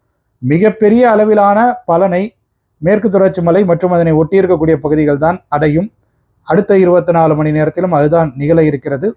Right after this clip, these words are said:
அதற்கு அடுத்த இருபத்தி நாலு மணி நேரத்திலும் அதுதான் நிகழ இருக்கிறது. தென் மாவட்ட மேற்கு தொடர்ச்சி மலை பகுதிகளுக்கும் மழை வாய்ப்புகள் இருக்கு.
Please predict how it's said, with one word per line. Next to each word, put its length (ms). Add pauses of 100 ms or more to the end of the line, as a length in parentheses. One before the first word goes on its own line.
அதற்கு 380
அடுத்த 320
இருபத்தி 360
நாலு 240
மணி 160
நேரத்திலும் 500 (440)
அதுதான் 460
நிகழ 280
இருக்கிறது. 640 (500)
தென் 200
மாவட்ட 380
மேற்கு 280
தொடர்ச்சி 300
மலை 220
பகுதிகளுக்கும் 540
மழை 220
வாய்ப்புகள் 400
இருக்கு. 340